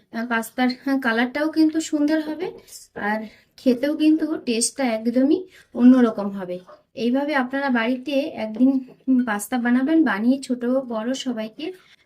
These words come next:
খাওয়াবেন, দেখবেন ভীষণ পছন্দ করবে। এই যে দেখুন যেহেতু আমি মিহিদানাটা দিয়েছি তার জন্য দেখুন কালারটা কিন্তু চেঞ্জ হয়ে গেছে।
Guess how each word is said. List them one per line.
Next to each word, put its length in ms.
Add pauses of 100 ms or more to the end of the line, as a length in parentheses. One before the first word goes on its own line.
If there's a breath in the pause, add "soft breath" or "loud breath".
(140)
খাওয়াবেন, 600
দেখবেন 380
ভীষণ 360
পছন্দ 400
করবে। 320 (1900)
এই 80
যে 80
দেখুন 400 (200)
যেহেতু 340
আমি 180
মিহিদানাটা 600
দিয়েছি 440
তার 200
জন্য 220
দেখুন 320 (300 soft breath)
কালারটা 400
কিন্তু 320
চেঞ্জ 320
হয়ে 120
গেছে। 340